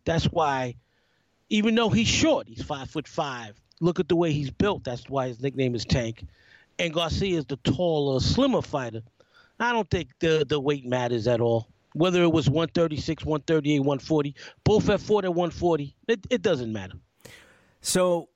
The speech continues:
Speaker 2: you mentioned, uh, H B O, and, and it made me wonder. I, I, I was actually thinking about this as I was watching the, the Showtime All Access, 'cause I, I even asked you, I was like, "Did they even do one for this fight?"
Speaker 1: It's not
Speaker 2: And
Speaker 1: the same, Garrett.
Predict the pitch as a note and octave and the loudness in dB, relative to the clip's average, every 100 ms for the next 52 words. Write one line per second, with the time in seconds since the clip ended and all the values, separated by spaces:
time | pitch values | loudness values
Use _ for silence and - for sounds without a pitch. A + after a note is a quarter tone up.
0 | _ _ E3+ A#3 G#3+ F#3 D3+ C3 G#2 - | _ _ -2 2 2 0 -2 -4 -4 -10
1 | - _ _ _ _ F#2+ F#2 D#2+ - D#3 | -16 _ _ _ _ -8 -6 -6 -4 -4
2 | D3+ - B2 G#2+ G#2 F2+ E2+ E2+ A2 A2 | -2 -4 -2 0 0 0 -2 -4 -4 -2
3 | D3 E3+ C4+ E4+ F#3 G#2 A2 A2 F2+ D2+ | -2 0 0 0 0 0 0 0 -2 -4
4 | - - E3 - D#3 D#3+ E3+ F#3 A#3 - | -6 -4 -4 -4 -4 -2 -2 -2 -2 -2
5 | F#3 D#3 F3 C3 A2 A#2 A#2+ G#2+ G2 G#2 | -4 -2 0 0 0 -2 -2 -2 -2 -2
6 | A#2+ - A2+ G2 F#2 E2 - _ _ _ | -2 -2 -4 -2 -2 -4 -8 _ _ _
7 | _ A#2+ - C#3 B2 A#2+ G#2 G2+ C3 D3 | _ -2 0 0 0 -2 -2 -2 -2 -2
8 | A2+ - A#2 C3 C3+ - C#3 B2+ C3 A#2 | -8 -8 -4 -4 -4 -2 -2 -2 -2 -2
9 | B2 F3 - G#2 G#2 F#2+ A#2 A#2+ G4 G4+ | 0 -2 -4 -8 -8 -10 -6 -2 -2 -2
10 | B2 G#2 - A#2+ A#3 C3+ G2 F#2+ - A2+ | -4 -8 -4 0 2 2 0 -2 -2 -2
11 | F#2+ G2 - D#3+ E3 C#3+ _ _ _ - | -2 -4 -2 -2 0 -2 _ _ _ -20
12 | _ _ _ D3 D#3 D#3 D3 A3 - C4 | _ _ _ -2 0 0 0 0 2 2
13 | C#4 D#4 C#4 B3 B3 B3+ B3+ | 2 2 0 0 0 0 -2